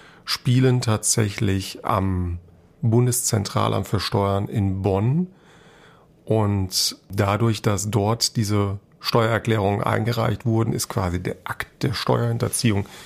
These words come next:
die ja hier im Raum steht, die findet gewissermaßen statt in Bonn, damit im Zuständigkeitsbereich der Staatsanwaltschaft Köln, hier der Hauptabteilung, die mit der Aufklärung der Cum-Ex-Straftaten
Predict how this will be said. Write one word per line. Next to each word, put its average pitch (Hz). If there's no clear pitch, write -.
die 120
ja 107
hier 98
im 92
Raum 110
steht, 123
die -
findet 135
gewissermaßen 92
statt -
in 92
Bonn, 120
damit 104
im 104
Zuständigkeitsbereich 95
der 92
Staatsanwaltschaft 92
Köln, 110
hier 101
der 98
Hauptabteilung, 95
die 92
mit 90
der -
Aufklärung 90
der 101
Cum-Ex-Straftaten -